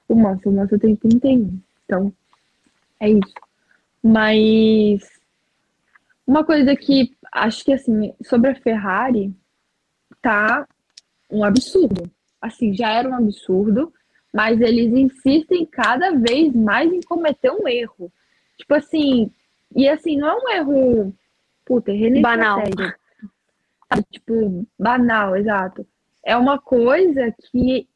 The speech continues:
Speaker 1: é básico, sabe? Tipo, é inaceit-,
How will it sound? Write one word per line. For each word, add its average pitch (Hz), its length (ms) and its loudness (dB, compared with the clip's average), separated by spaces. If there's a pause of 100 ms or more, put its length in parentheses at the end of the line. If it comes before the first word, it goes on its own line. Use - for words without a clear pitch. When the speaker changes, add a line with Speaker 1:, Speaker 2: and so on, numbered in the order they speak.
Speaker 1:
é 180 100 -2
básico, 202 880 -2 (720)
sabe? 214 400 -2
Tipo, 214 360 -8 (680)
é 277 120 0
inaceit-, 294 480 -2